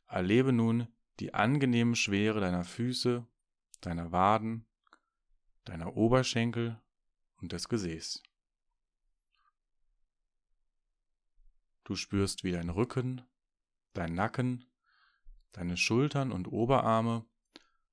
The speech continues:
locker auf der Unterlage abliegen und dein Gesicht immer noch ganz gelockert ist. Fühle nach, wie sich die Entspannung immer weiter ausbreitet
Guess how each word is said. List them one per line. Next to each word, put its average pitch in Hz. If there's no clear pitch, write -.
locker 113
auf 98
der -
Unterlage 92
abliegen 123
und 151
dein 117
Gesicht 98
immer 104
noch 85
ganz 101
gelockert 87
ist. -
Fühle 165
nach, 87
wie 95
sich 92
die 101
Entspannung 110
immer 113
weiter 90
ausbreitet 127